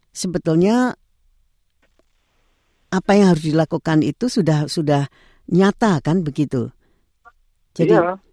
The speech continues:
Speaker 2: iya, sudah nyata sekali ini.
Speaker 1: ma-, maksud saya
Speaker 2: Eh,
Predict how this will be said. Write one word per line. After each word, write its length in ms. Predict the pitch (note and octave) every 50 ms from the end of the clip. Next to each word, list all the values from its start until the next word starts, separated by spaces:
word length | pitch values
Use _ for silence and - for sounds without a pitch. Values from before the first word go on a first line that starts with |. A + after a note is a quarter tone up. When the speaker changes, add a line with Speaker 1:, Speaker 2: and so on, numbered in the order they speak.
| _ _ _ _ -
Speaker 2:
iya, 180 | D#4+ F#4+ D#3 C#3+ C#3+ C3+ - _
sudah 160 | - B2+ A#2+
nyata 320 | A#2 B2+ B2 G#2 C3+ B2+ -
sekali 320 | - E3 F#3 F#3 E3 C#3
ini. 120 | A#2+ A2 G#2+ - E3+ G3 - _ _ F3+
Speaker 1:
ma-, 160 | F#3+ F#3+ - -
maksud 240 | F#3 F#3+ F3+ - -
saya 400 | F3 F#3 E3 D#3 D#3+ E3 G#3 A3+
Speaker 2:
Eh, 40 | B3